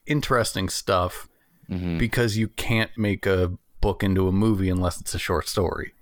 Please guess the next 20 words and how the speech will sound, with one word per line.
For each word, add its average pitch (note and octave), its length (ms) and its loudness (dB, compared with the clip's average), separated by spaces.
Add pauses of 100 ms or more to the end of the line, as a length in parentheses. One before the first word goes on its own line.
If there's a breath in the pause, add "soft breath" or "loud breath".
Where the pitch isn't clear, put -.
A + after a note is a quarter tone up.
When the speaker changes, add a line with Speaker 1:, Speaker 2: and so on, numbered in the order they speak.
(360 loud breath)
Speaker 2:
True. F2+ 340 -2 (140)
Okay. F2+ 400 0
Speaker 1:
So E2+ 640 -2 (500 loud breath)
leave, C3+ 420 0 (100)
leave D3+ 280 0
that D#3+ 180 2
nuance D3 400 2
in C3+ 60 0
the B2 80 2
book A#2+ 260 0
alone, G#2 440 2
create A#2+ 380 0
something G#2+ 460 0
just A2+ 400 0
for B2+ 160 0
the A2 100 2
movie A2 420 4
format F#2 600 0
that G2+ 160 2
is A2+ 400 2